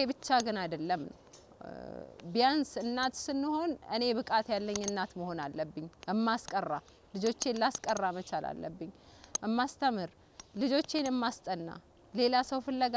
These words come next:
መሄድ የለብኝም። ራሴ፣ የራሴን ልጆች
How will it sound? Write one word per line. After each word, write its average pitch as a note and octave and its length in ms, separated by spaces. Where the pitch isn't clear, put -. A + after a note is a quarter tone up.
መሄድ A#3+ 280
የለብኝም። E3 580
ራሴ፣ A3+ 320
የራሴን A#3 460
ልጆች G#3+ 320